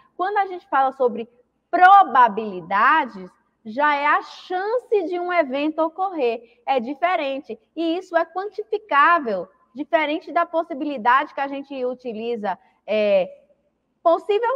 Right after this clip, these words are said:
ou impossível. Só tem essa resposta. Probabilidade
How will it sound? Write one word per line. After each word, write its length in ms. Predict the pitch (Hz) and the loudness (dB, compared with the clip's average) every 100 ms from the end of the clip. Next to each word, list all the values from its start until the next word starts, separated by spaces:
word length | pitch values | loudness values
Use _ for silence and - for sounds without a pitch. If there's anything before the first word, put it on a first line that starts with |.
| 494 _ - | -6 _ -8
ou 100 | 453 | -6
impossível. 540 | 370 381 415 254 226 | -6 -6 -6 -4 -2
Só 180 | 349 370 | 0 0
tem 220 | 370 359 | 0 -6
essa 160 | 349 359 | -8 -6
resposta. 540 | 370 370 - 190 208 | -4 -4 -2 -4 -4
Probabilidade 760 | 226 233 220 214 247 233 330 262 | -8 -4 -4 -4 -6 0 0 0